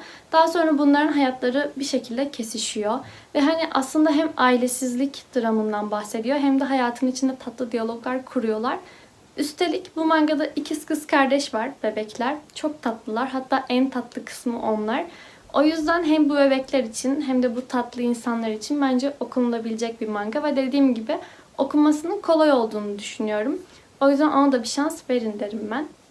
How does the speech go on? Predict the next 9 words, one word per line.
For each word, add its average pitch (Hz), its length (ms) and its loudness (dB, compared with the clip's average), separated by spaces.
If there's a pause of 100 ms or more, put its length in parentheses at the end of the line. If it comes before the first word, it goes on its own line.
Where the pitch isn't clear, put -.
(120)
Son - 300 2
olarak 294 460 4
da 392 80 -2
webtoon'umuz 254 680 0
var. 339 180 0
Uygulamadan 262 540 2
okuyabileceğiniz 220 800 -4
bir 220 60 -10
webtoon. 220 360 -6